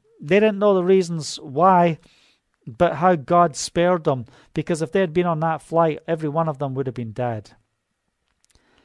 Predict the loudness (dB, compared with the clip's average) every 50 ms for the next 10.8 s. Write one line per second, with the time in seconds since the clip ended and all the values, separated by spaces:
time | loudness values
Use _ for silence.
0 | _ _ _ -4 -2 -2 0 0 0 -2 -2 0 0 2 2 2 0 -2 -6 -6
1 | -4 -2 0 0 0 0 -2 -2 0 0 2 2 2 0 0 0 0 0 0 0
2 | 0 0 0 -2 -2 -6 -10 -6 -4 -4 -4 -4 -6 -10 -14 -16 -18 _ _ _
3 | _ _ 0 0 2 2 0 0 0 0 0 0 0 -2 -4 -2 0 -2 0 0
4 | -2 -4 -4 -8 -8 -4 -2 -2 -2 -4 -6 -8 -10 -10 -8 -6 -4 -2 0 0
5 | 0 0 -2 -6 _ -20 _ _ -2 0 0 0 2 2 0 0 0 0 0 0
6 | 2 0 0 -2 -2 0 0 2 2 2 0 -4 -8 -10 -8 -8 -8 -8 -6 -4
7 | -2 0 0 0 -2 -6 _ _ _ _ _ _ -8 -8 -8 -8 -6 -4 -2 0
8 | 0 0 -2 -4 -6 -6 -8 -12 -12 -8 -4 -4 -4 -4 -2 0 2 2 2 2
9 | 0 -6 -8 -8 -8 -8 -6 -8 -4 0 2 2 4 4 2 0 -2 _ _ _
10 | _ _ -6 -6 -6 -6 -4 -2 0 2 2 2 2 0 -4